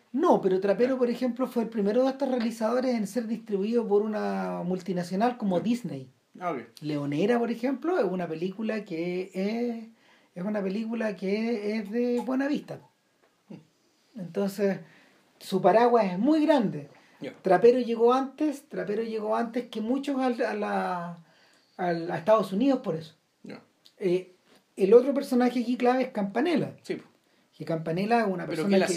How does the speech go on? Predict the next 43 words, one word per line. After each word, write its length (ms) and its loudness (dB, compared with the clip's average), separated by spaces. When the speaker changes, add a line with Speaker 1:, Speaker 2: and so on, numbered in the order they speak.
Speaker 2:
hace, 100 -6
él 80 -2
hizo 160 -8
carrera 360 -2
ya. 100 -6
Speaker 1:
él 60 2
Speaker 2:
Él, 140 2
Speaker 1:
vive 280 8
en 80 0
Estados 320 -8
Speaker 2:
él 80 -10
vive 100 -6
en 60 -2
Speaker 1:
Unidos, 160 -2
Speaker 2:
Estados 140 -8
Unidos, 180 -10
claro. 240 -16
Speaker 1:
pero 240 4
su, 180 -2
su, 480 -6
su 220 -4
carrera 340 4
de 80 0
largometrajista 1120 -4
está 640 0
volcada 840 0
en, 920 2
está 260 2
volcada 800 0
en, 240 4
en, 380 -2
en 280 -6
Latinoamérica. 560 -2
Speaker 2:
Ya. 200 -14
Speaker 1:
Y, 800 -2
y, 240 -4
y 100 -6
vaya 280 8
que 80 -2
lo 80 0
ha 20 0
hecho 180 -2
bien, 640 2